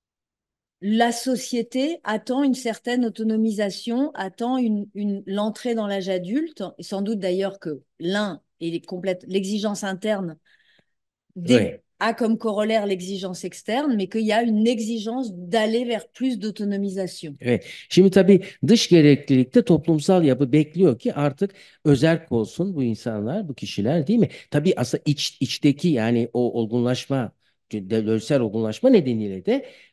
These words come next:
Speaker 3: artık kendi yollarını kendi çizsinler diye de böyle bir ayrılmaları konusunda bir beklenti de var. Toplumsal bir beklenti de var, dış zorunluluk.
Speaker 1: Donc, il y a cette double exigence.
Speaker 3: Bu iki dış zo-, iş, zorunluluk.
Speaker 1: Et en même temps,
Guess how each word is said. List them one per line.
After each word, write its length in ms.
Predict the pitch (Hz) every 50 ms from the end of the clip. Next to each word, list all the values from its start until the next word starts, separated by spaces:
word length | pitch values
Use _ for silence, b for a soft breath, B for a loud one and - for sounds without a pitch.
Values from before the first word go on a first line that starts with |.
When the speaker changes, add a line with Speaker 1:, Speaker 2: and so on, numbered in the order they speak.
| _
Speaker 3:
artık 300 | - 131 131 - 156 -
kendi 280 | - 156 143 143 139 156
yollarını 540 | 151 147 131 113 107 110 104 104 139 165 160
kendi 380 | - 131 123 127 131 147 -
çizsinler 680 | - - - 117 - - - 123 123 139 147 151 135 113
diye 160 | 113 113 113
de 140 | 175 220 170
böyle 260 | 156 127 117 120 120
bir 200 | 175 226 214 b b b b b b b _
ayrılmaları 760 | - 113 123 127 139 135 127 131 135 135 143 151 160 175 170
konusunda 440 | - 120 110 107 101 - - 220 220
bir 140 | 196 165 143
beklenti 460 | 160 147 - 143 135 127 110 110 98
de 120 | 101 92 80
var. 160 | 82 82 - _ _ -
Toplumsal 480 | 113 - - - 113 - 156 139 123
bir 100 | 117 104
beklenti 380 | 101 92 - - 98 92 85 -
de 100 | 95 90
var, 220 | 82 85 87 90
dış 360 | 98 110 - - - - _ _
zorunluluk. 640 | _ - 107 95 87 92 87 147 - - _ _ _ _ _ -
Speaker 1:
Donc, 220 | 247 262 269 262
il 40 | 311
y 20 |
a 60 | 302 285
cette 280 | - 302 294 233 226
double 240 | 320 381 403 349 294
exigence. 640 | 277 226 208 220 233 220 202 220 220 240 320 453 - - - - - -
Speaker 3:
Bu 120 | 147 -
iki 420 | - 160 - 262 269 - - - 139
dış 240 | 156 156 - - -
zo-, 180 | 131 - -
iş, 200 | 135 135 131 - -
zorunluluk. 760 | 127 110 123 120 113 117 113 113 120 - 214 247 - - _ _ _ _ _ _ _ _
Speaker 1:
Et 280 | - 254 254 254 - - -
en 180 | 294 339 359
même 320 | 359 330 302 277 269 247 262
temps, 340 | - 247 240 262 320 -